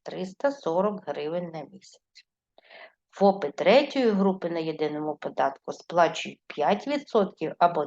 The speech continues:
три відсотки плюс П Д В. Причому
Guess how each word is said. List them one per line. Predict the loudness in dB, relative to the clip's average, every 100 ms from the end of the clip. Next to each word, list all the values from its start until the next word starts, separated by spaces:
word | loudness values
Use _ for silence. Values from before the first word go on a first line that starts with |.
| -4
три | -4
відсотки | -4 -6 _ 0 2 2 -4
плюс | -6 -4 -8 -6
П | -4
Д | -4 -4
В. | -8 -14 _
Причому | -6 -4 2 2 0